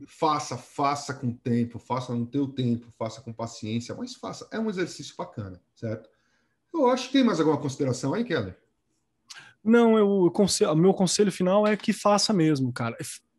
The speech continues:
Speaker 2: e faça para o mundo. Eu sei que tem muita gente que tem essa coisa particular e tal, e você não precisa vender,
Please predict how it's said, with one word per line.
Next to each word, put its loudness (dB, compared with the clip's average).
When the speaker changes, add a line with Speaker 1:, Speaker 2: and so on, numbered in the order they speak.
Speaker 2:
e 2
faça 2
para 2
o 6
mundo. 2
Eu -2
sei 2
que -6
tem 0
muita 2
gente 2
que -12
tem -2
essa -2
coisa 0
particular -2
e -2
tal, 0
e -8
você 0
não 2
precisa 4
vender, 4